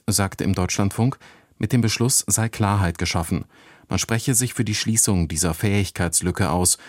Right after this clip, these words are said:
und betone andererseits den Wunsch nach Rüstungskontrolle in Europa. Die B-S-W-Vorsitzende Wagenknecht warnte dagegen,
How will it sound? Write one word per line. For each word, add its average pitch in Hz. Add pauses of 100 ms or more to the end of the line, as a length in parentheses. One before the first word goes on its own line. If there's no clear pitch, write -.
(180)
und -
betone 110
andererseits 120
den 104
Wunsch 95
nach 123
Rüstungskontrolle 85
in 92
Europa. 85 (800)
Die -
B-S-W-Vorsitzende 92
Wagenknecht 90
warnte 87
dagegen, 85